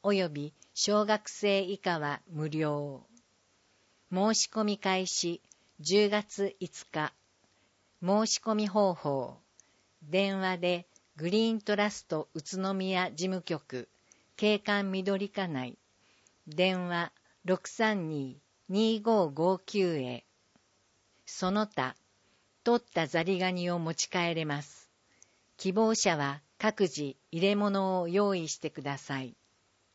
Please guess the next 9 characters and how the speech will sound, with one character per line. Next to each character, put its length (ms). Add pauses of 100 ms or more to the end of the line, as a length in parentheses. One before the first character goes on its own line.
(1200)
私 300
有 200
地 300
を 260
購 280
買 240
し 180
ま 160
す。 320